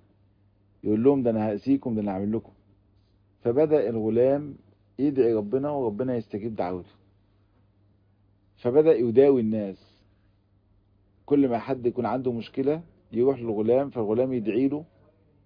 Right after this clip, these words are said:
ويقول له: "أسلم لله رب العالمين وادعي ربنا معايا"، فيعلمه الدعاء فيدعي فربنا يشفيه. فكان يداوي ال-، يبرئ الأكمه والأبرص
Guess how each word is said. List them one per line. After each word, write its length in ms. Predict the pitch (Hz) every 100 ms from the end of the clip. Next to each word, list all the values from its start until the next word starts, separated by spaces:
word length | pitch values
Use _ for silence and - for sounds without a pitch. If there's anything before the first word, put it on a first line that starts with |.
| _ _ _ _ _ -
ويقول 240 | 107 143
له: 160 | 139 -
"أسلم 300 | 156 - 123
لله 480 | 113 107 120 131 120
رب 180 | 120 113
العالمين 600 | 92 104 101 113 143 151
وادعي 300 | 135 123 113
ربنا 340 | 107 104 131
معايا"، 500 | 117 98 131 156 147
فيعلمه 640 | 131 117 117 98 113 143 139
الدعاء 560 | 104 110 110 156 160
فيدعي 640 | - 120 139 143 143 160 160 _
فربنا 400 | - 113 123 135
يشفيه. 380 | 110 - 92 82 _ _ _ _ _ _ _ _ _ _ _ _
فكان 540 | 113 110 156 151 120 110
يداوي 520 | 117 120 104 113 117 -
ال-، 160 | 113 - _ _ -
يبرئ 420 | 156 123 120 104
الأكمه 800 | 110 120 127 - 123 135 143 160 _ _ _ _ _ _ _
والأبرص 720 | 107 107 - 135 131 139 139